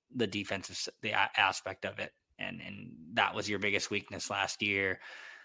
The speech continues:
Um, receiver, like, that's not a weakness at all. You have the best in the league. You have guys who are serviceable.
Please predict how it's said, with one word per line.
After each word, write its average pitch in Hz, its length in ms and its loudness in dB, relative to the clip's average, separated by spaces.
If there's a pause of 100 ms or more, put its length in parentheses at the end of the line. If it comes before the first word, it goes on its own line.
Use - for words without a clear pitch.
(240)
Um, - 380 -6 (160)
receiver, 104 600 2
like, 104 280 -6 (800)
that's - 320 -4
not 104 220 10
a 107 60 10
weakness 104 440 2
at 104 80 0
all. 101 180 8
You 98 180 2
have 98 260 4
the 104 80 -2
best 101 320 4
in 104 100 -4
the 104 100 -4
league. 101 520 0
You 101 140 -6
have 101 280 0
guys 104 320 6
who 107 80 -2
are 101 80 2
serviceable. 98 1040 -2